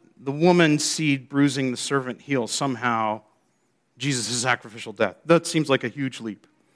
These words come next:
Well, the original author's intent, let's think about that. For Moses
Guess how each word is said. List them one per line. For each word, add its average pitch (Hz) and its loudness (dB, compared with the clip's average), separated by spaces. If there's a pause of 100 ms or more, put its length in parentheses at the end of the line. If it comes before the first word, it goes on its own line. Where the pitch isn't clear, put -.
(840)
Well, 156 4 (160)
the 147 2
original 165 6
author's 143 4
intent, 117 -4 (240)
let's - -14
think 127 -10
about 113 -6
that. 117 -2 (200)
For 135 2
Moses 156 4